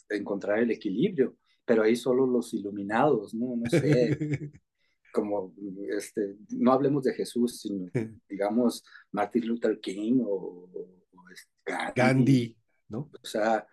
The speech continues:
Speaker 1: es iluminados que puedan equilibrar estos polos, ¿no? De luz y oscuridad y, y, y vivir una vida, pues, un poco más, em, no sé, prudente. <laughs> No sé, no, no es la palabra, pero bueno,
Speaker 2: <laughs>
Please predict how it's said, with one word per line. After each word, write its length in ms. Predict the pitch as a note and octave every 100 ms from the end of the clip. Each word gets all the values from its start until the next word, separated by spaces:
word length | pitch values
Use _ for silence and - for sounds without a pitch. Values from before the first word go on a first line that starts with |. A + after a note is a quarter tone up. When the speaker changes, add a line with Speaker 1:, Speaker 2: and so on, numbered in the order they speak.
| _ - _
Speaker 1:
es 140 | - A2
iluminados 460 | A2 G#2+ A2 B2+ C3
que 100 | -
puedan 280 | A#2 B2
equilibrar 540 | B2 B2 G#2 G2+ G#2+ A#2
estos 260 | A#2 A#2+ -
polos, 380 | A2 A2+ G2
¿no? 140 | A2 B2+
De 120 | G2+
luz 200 | G2+ F#2+
y 20 | A2+
oscuridad 600 | - G2 G2 G#2+ A#2+ - _
y, 200 | F2+ F2+
y, 340 | F#2+ F#2 F2 F2 -
y 60 |
vivir 300 | G2 F#2+ G#2
una 180 | A2 G#2
vida, 300 | G2+ G#2 G#2+ G2+ - _ _ _ _ _ _
pues, 140 | - G#2
un 100 | -
poco 260 | G#2 - G#2
más, 440 | G#2 G2+ - _ _ _ _ _ _ _ _ -
em, 340 | F#2 F2+ E2+ E2 _
no 100 | G2
sé, 280 | - F2 -
prudente. 520 | F2+ F#2 G2 - - -
<laughs> 140 | -
No 200 | D3 D#3
sé, 360 | - D3 D3 E3 D3+ F#3+ -
no, 240 | D3 B2+ B2
no 160 | C#3+
es 80 | C#3
la 120 | C#3
palabra, 380 | B2 A2 A2 G#2+
pero 200 | G#2+ G#2+
bueno, 160 | A#2+ B2
Speaker 2:
<laughs> 760 | A#3+ - - - - D3 -